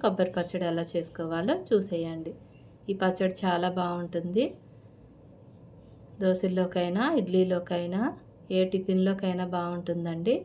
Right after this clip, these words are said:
ఇప్పుడు ఈ పచ్చడి ఎలా చేసుకోవాలో చూసేయండి. ఫస్ట్ స్టవ్ on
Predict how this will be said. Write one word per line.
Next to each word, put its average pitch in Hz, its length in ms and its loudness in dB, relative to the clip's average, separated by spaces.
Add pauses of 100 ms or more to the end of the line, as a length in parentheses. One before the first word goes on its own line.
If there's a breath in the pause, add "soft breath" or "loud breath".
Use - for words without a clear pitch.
(640)
ఇప్పుడు 196 240 0
ఈ - 100 4
పచ్చడి 185 400 0
ఎలా 180 140 0 (100)
చేసుకోవాలో 175 680 -2 (300)
చూసేయండి. 165 640 2 (1600)
ఫస్ట్ 196 260 -4 (100)
స్టవ్ 190 300 2
on 196 100 4